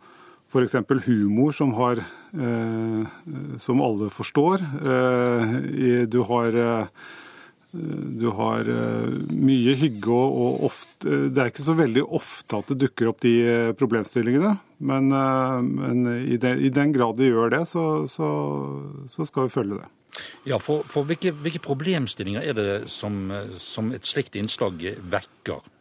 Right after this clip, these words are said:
Speaker 1: Jo, først og fremst så, det vi først og fremst ser etter, er jo selvsagt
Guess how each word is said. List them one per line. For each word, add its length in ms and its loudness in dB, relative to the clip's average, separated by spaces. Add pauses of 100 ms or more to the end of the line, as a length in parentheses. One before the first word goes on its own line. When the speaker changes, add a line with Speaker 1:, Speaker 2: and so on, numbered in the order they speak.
(520)
Speaker 1:
Jo, 400 4
først 400 -2
og 80 -2
fremst 400 0
så, 320 4
det 160 4
vi 80 2
først 320 -4
og 80 0
fremst 320 0
ser 240 0
etter, 320 0
er 220 -2
jo 340 2
selvsagt 640 -4